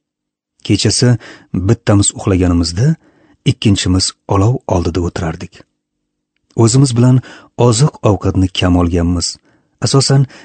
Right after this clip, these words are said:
diniy adabiyotni olib borayotgan edik.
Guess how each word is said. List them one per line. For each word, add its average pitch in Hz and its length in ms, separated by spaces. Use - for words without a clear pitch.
diniy 120 520
adabiyotni 113 560
olib 92 300
borayotgan 87 460
edik. - 240